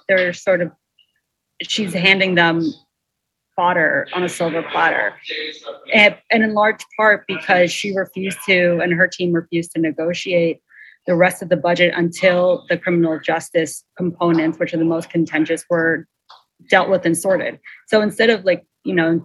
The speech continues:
previous years where different teams would negotiate different parts of things, this was a, we're gonna keep on this one subject, which is bail reform. And when that is done, we will move on to other things. So it delayed, you know, negotiations by quite a bit.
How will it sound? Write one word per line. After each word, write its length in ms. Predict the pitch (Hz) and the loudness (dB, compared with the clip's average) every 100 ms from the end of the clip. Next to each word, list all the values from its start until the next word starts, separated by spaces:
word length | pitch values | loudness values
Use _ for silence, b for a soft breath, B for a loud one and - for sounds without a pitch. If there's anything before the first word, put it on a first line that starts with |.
| - | -2
previous 400 | 214 196 180 170 | -2 -2 -4 0
years 240 | 160 165 | 0 0
where 380 | 165 160 160 - _ | 0 0 0 -4 _
different 420 | 185 175 180 175 - | -2 2 2 2 -4
teams 460 | - 170 170 165 | 0 4 4 0
would 360 | 160 165 160 139 _ _ _ _ - | -2 0 -2 -6 _ _ _ _ -8
negotiate 580 | 190 170 175 170 170 165 | -4 2 2 0 -4 -2
different 340 | 175 160 - | -4 -4 -6
parts 220 | - 170 | -4 -4
of 120 | - 190 | -6 -2
things, 380 | 240 254 269 262 b b b - | 0 2 2 0 b b b -2
this 200 | 202 202 | -2 0
was 160 | 196 | 2
a, 320 | 180 170 165 - | 4 4 2 -2
we're 340 | 165 185 190 - _ _ _ _ - | -2 0 0 -2 _ _ _ _ -2
gonna 220 | 196 202 | 0 2
keep 300 | 202 - 185 | -2 -6 -2
on 120 | 170 160 | 0 0
this 160 | 151 - | -2 -4
one 220 | 165 185 | -2 -2
subject, 540 | - 160 147 156 151 | -2 -4 -2 -2 -4
which 120 | - 165 | -6 -8
is 120 | 143 | -4
bail 200 | - 156 | 0 0
reform. 520 | 151 151 147 147 165 - _ _ _ | 0 -6 -10 -6 -6 -8 _ _ _
And 160 | 190 185 | -4 0
when 220 | 175 170 | 2 2
that 220 | 175 175 | 2 0
is 120 | 226 - | 0 -2
done, 320 | 220 226 214 | 0 0 0
we 80 | 190 | 0
will 120 | 170 | 0
move 180 | 165 156 | 0 0
on 160 | 147 | -4
to 120 | 156 165 | -4 -4
other 200 | 151 143 | -4 -6
things. 280 | 127 143 | -6 -6
So 80 | 202 | -6
it 120 | 208 | -6
delayed, 600 | - 185 180 185 185 175 - _ _ _ _ _ - | -2 0 0 -2 -4 -8 -20 _ _ _ _ _ -4
you 60 | |
know, 100 | 175 | 0
negotiations 920 | 165 170 175 175 175 165 160 165 156 151 | 0 4 2 2 0 0 -2 -2 -2 -2
by 180 | 160 | -4
quite 260 | 156 - 170 | -6 -2 0
a 60 | 160 | 0
bit. 420 | 156 156 175 | 0 0 0